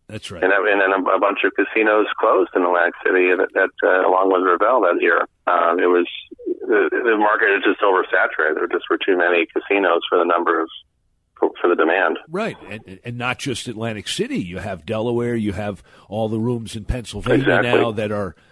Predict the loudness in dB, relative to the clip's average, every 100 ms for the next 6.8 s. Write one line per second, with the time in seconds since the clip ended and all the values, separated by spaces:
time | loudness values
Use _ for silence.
0 | _ -14 -10 -10 -8 -2 -2 0 -2 -4
1 | -6 -4 -6 -6 -4 -4 -6 -10 -4 -4
2 | -4 -8 -10 -6 -4 -6 -8 -8 -8 -6
3 | -8 -10 -10 -10 -10 -10 -8 -8 -8 -10
4 | -10 -8 -8 -8 -8 -4 -2 -4 -8 -6
5 | -4 -4 -6 -12 -8 -6 -4 -4 -6 -6
6 | -6 -6 -6 -4 -2 -2 -4